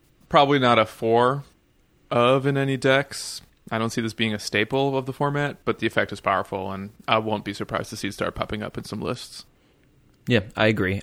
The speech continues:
Speaker 2: I, I'm just gonna go with the meta knowledge that I don't think they would wanna make a Mother of Runes replacement that didn't see play,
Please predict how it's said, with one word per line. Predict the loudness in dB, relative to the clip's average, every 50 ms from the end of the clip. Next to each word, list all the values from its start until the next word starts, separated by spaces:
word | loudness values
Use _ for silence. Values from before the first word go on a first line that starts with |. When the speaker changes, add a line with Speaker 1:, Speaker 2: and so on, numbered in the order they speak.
| -2 -2
Speaker 2:
I, | 0 2 2
I'm | 2 2 2
just | 0 0
gonna | 0 2 4
go | 6 6 6
with | 6 4 2
the | 0 0
meta | 2 2 2 2 2 4
knowledge | 4 4 6 6 4 2 0 0 0
that | 2 2 2 2 0
I | -2 -2
don't | 0 2 2 4 2 2 -2 -2
think | -2 0 0 0 0
they | 0 2
would | 2 0 0
wanna | 2 4 4 4 4 4 2
make | 2 2 2 2 0 -2 -4 -4
a | -2 -2 -2 -2
Mother | 0 2 2 2 4 4 2 2
of | 2 0 -2
Runes | -2 -2 0 0 0 0 -2
replacement | -2 0 2 2 2 2 2 0 -2 0
that | -2 -4 -4 -2
didn't | -4 -4 -2 -2 -2
see | -2 -2 -4
play, | -4 -2 -2 0 2 2 2 0